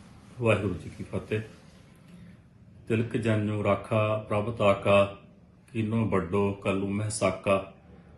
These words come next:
ਸਾਧਨ ਹੇਤ ਇਤੀ ਜਿਨ ਕਰੀ, ਸੀਸ ਦੀਆ ਪਰ ਸੀ ਨਾ ਉਚਰੀ।" ਐਸੇ ਦੀਨ ਦਿਆਲ ਸਤਿਗੁਰੂ ਨੌਵੇਂ ਪਾਤਸ਼ਾਹ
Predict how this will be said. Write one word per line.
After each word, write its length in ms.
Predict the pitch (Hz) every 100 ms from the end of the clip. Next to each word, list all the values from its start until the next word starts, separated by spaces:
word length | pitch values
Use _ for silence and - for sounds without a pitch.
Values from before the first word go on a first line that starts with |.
| - -
ਸਾਧਨ 480 | - 110 117 131 120
ਹੇਤ 440 | 104 95 101 -
ਇਤੀ 420 | - 110 - 113
ਜਿਨ 200 | 95 101
ਕਰੀ, 480 | 98 101 98 95 92 - - - -
ਸੀਸ 520 | - - 113 117 -
ਦੀਆ 460 | 95 92 98 98 101 - - - - - - -
ਪਰ 140 | 107
ਸੀ 360 | 104 - 101 113
ਨਾ 120 | 113
ਉਚਰੀ।" 520 | 90 87 - 95 92 - - - - - -
ਐਸੇ 680 | 110 110 - 113 107 104 - 113
ਦੀਨ 280 | 101 101 101
ਦਿਆਲ 260 | 107 101
ਸਤਿਗੁਰੂ 560 | 95 98 92 95 98 98
ਨੌਵੇਂ 280 | 95 98 95
ਪਾਤਸ਼ਾਹ 520 | 101 98 - 104